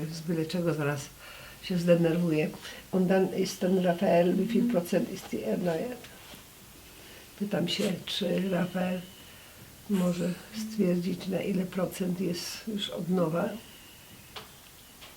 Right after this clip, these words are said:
Speaker 1: Komórki, macie już informacje w komórkach?
Speaker 2: Noch nicht ganz siebzig Prozent, weil das jetzt halt grad auch wieder so
Speaker 1: Mówi,
Speaker 2: passiert
Speaker 1: nie
Speaker 2: ist.
Speaker 1: całe siedemdziesiąt procent.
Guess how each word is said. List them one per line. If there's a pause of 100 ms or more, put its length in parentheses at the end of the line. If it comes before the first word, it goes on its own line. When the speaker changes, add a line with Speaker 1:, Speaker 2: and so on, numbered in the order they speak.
(2500)
Speaker 1:
Komórki,
macie
już
informacje (240)
w
komórkach? (840)
Speaker 2:
Noch
nicht
ganz (140)
siebzig (120)
Prozent,
weil
das
jetzt
halt
grad
auch
wieder
so
Speaker 1:
Mówi, (260)
Speaker 2:
passiert
Speaker 1:
nie
Speaker 2:
ist.
Speaker 1:
całe
siedemdziesiąt
procent.